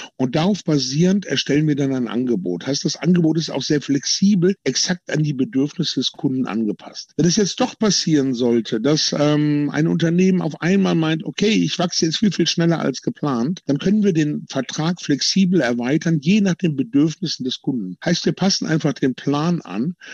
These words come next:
und erstellen dann auf Basis der neuen Planzahlen wieder ein, ein Erwe-, Erweiterungsangebot für das, für den bestehenden Infinity-Vertrag.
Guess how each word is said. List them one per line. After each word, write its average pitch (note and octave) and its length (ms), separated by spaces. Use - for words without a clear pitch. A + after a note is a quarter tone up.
und D3+ 120
erstellen F3+ 400
dann D3+ 140
auf C3+ 160
Basis C#3+ 360
der A#2+ 140
neuen D3 480
Planzahlen B2+ 560
wieder C#3+ 240
ein, B2+ 240
ein B2 160
Erwe-, A2+ 360
Erweiterungsangebot C3 1200
für A#2+ 220
das, A#2 300
für - 120
den B2+ 140
bestehenden A#2 440
Infinity-Vertrag. G#2 1000